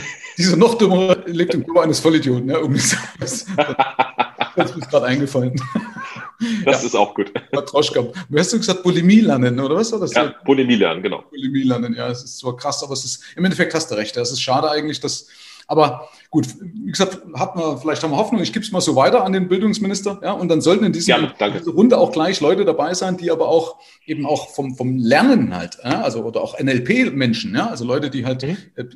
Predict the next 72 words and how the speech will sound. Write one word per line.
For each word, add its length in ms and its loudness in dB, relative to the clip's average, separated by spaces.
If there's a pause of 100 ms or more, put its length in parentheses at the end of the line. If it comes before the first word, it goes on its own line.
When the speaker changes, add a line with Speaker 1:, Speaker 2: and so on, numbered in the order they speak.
(100)
Speaker 1:
psychologisch 560 0
halt 140 -2
genau 200 -2
auch 100 -2
diese, 300 -4
diese 220 -6
Ausbildung 320 -4
haben, 100 -4
wie 60 0
man 180 0
Wissen 260 -2
fundiert 320 0
in 80 -2
der 80 0
heutigen 260 -2
Zeit, 280 -2 (300)
äh, 60 -6
an 140 -6
die 100 -4
Hand 220 -2
bringt. 240 -4 (180)
Leute 320 4
wie 60 -2
ein 100 -2
Peter 220 0
Lustig, 380 4
wenn 120 4
er 60 2
noch 160 -2
leben 320 2
würde, 560 4
ja, 120 4
Speaker 2:
Ja, 120 4 (160)
absolut, 440 0
Speaker 1:
äh, 40 -8
Speaker 2:
ja. 60 -10 (260)
Speaker 1:
der 180 4
sagt, 360 0
"Hey, 340 2
wie 200 -4
schaffe 260 0
ich's, 120 -4
äh, 220 -8
meinem 320 -2
Kind 200 2
und 60 2
meiner 220 2
Oma 280 4
zu 120 -8
erklären?" 420 -8 (180)
Ja? 340 -2 (100)
Und 160 -2
dann 160 4
ist 100 2
es 100 2
Speaker 2:
Ja. 40 -4
Speaker 1:
wertvoll. 400 0
Das 180 0
ist 140 -2
ja 80 -2
das, 240 -2
was 80 -2
ich 160 -2
Speaker 2:
Absolut. 180 -4
Speaker 1:
auch 40 -6
lernen 260 2
musste 260 -2
bei 140 0
mir 140 0
in 40 0
meinem 180 0
YouTube-Kanal. 640 -2